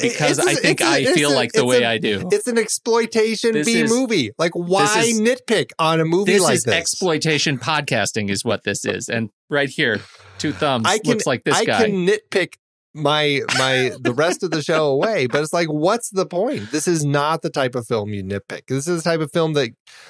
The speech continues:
Speaker 2: they made for a certain audience. The certain audience enjoyed it, and you know what? I can enjoy it and not worry about it.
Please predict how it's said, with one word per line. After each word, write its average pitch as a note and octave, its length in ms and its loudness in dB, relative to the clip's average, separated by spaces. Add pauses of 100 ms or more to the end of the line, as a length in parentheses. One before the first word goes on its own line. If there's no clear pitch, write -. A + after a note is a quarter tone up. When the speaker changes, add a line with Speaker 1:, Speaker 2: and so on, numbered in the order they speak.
(160)
Speaker 2:
they C#3 240 2
made D#3+ 460 0 (320)
for A#2+ 180 2
a A2+ 60 -2
certain E3 320 -2
audience. C3+ 600 -2
The A2 180 -10
certain C#3+ 300 -4
audience B2+ 560 -4 (260)
enjoyed A#2 500 -2
it, B2+ 240 -4
and A2 320 -8
you C3 100 -4
know B2 120 -2
what? A#2 200 -2
I C3+ 220 -2
can C#3+ 220 -4
enjoy A2+ 360 -2
it A2 180 -2
and G#2+ 180 -8
not G2 200 -6
worry F#2 220 -12
about - 240 -16
it. - 100 -20